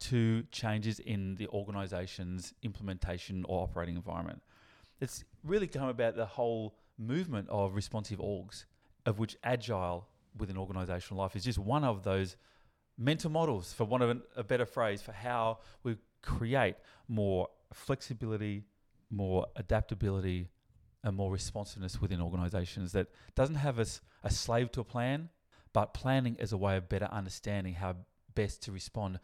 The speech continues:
to changing and dynamic circumstances. Now, related to the idea of a plan and that mental model of a plan is a second mental model that plays out in many organizations and perhaps yours as well, command and control. The idea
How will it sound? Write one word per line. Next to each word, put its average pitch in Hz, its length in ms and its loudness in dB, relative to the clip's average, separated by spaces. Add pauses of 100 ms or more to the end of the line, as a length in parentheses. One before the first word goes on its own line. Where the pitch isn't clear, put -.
to - 120 -6
changing 95 580 -2
and 92 160 -6
dynamic 87 320 -4
circumstances. - 720 -10 (300)
Now, 127 160 10
related 170 420 8
to 175 100 0
the 143 140 6 (140)
idea 113 200 0
of 107 80 0
a 98 60 0
plan 98 440 -4 (460)
and 117 160 -2
that 110 140 0
mental 117 300 -2
model 104 180 2
of 95 60 -2
a 95 80 -2
plan 113 400 0 (480)
is 131 80 2
a 127 40 2 (160)
second 170 280 2
mental 120 240 2
model 101 180 4
that 101 180 2
plays 123 300 2
out 113 140 2
in 107 120 -4
many 123 320 2
organizations 98 720 -2
and 113 160 -4
perhaps 127 380 -2
yours 107 420 2 (320)
as 113 180 -2
well, 95 300 0 (400)
command 131 520 6 (100)
and 110 180 -2
control. 95 540 -4 (400)
The 123 180 8
idea 127 600 6